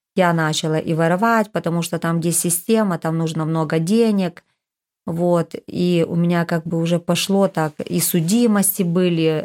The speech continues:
э, слава богу, ну, Бог берёг, что в тюрьму не садили.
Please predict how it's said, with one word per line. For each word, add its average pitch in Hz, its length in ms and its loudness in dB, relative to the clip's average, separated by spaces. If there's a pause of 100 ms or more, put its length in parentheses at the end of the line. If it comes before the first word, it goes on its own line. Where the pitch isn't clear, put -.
э, 160 60 -4
слава 175 300 0
богу, 165 480 -2
ну, 180 180 -2
Бог 175 280 -2
берёг, 190 400 0
что - 180 -4
в - 40 -4
тюрьму 175 360 0
не 202 260 2
садили. 170 580 -2